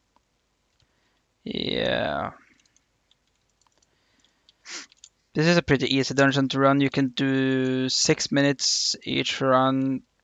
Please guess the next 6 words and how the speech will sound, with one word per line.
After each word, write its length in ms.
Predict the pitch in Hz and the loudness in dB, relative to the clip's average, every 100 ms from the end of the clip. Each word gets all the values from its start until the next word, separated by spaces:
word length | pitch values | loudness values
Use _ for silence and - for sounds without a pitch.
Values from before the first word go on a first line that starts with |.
| _ - - | _ -20 -18
with 240 | - 135 - | -8 -4 0
every 540 | 156 143 117 104 101 - _ _ _ - | 0 0 -2 -2 -6 -12 _ _ _ -8
character, 520 | - - - 139 156 - - _ _ _ _ _ _ _ - | -6 -4 -4 -4 -4 -12 -20 _ _ _ _ _ _ _ -12
every 260 | - 131 135 | -10 -8 -8
single 540 | - 131 127 127 127 | -6 -4 -2 -2 -4
class. 520 | - 135 147 - - | -2 -2 0 -2 -6